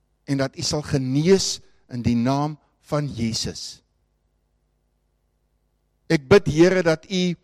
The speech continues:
deur die werking van die Heilige Gees U self sal openbaar aan daai persone. Where there's emotional hurt,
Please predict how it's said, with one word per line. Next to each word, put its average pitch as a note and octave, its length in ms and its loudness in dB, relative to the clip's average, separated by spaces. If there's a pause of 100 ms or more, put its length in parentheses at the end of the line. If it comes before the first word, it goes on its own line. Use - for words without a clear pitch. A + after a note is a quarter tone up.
(340)
deur G3+ 240 8
die G3+ 100 0
werking F3 420 2
van F#3 200 0
die E3 80 2
Heilige E3+ 380 0 (180)
Gees F#3 380 0 (320)
U G#3+ 160 0
self A3+ 760 4
sal E3 300 2
openbaar D3 600 0 (960)
aan E3 240 -4
daai C3+ 280 -6 (520)
persone. C#3 680 -8 (1040)
Where D#3 240 2
there's E3+ 300 0
emotional F3 720 -2
hurt, E3 220 -2